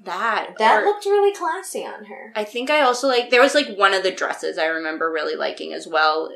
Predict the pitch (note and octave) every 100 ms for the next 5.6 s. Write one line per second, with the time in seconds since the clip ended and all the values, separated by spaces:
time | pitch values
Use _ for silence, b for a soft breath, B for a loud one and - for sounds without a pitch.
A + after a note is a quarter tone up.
0 | - F#3 F3 - E3+ F3 E3+ D3+ D3+ D#3+
1 | D#3 D3+ - D#3+ - - - E3+ E3 G#3+
2 | G#3 G#3+ B3 C4 C4 - G3 F3 F3 F3+
3 | E3+ F3 E3+ F#3 F#3+ E3+ F3+ E3+ F3+ -
4 | - - F3 F3+ F3 F3 F3 F3 - F#3+
5 | F#3+ F3+ F3 - F3+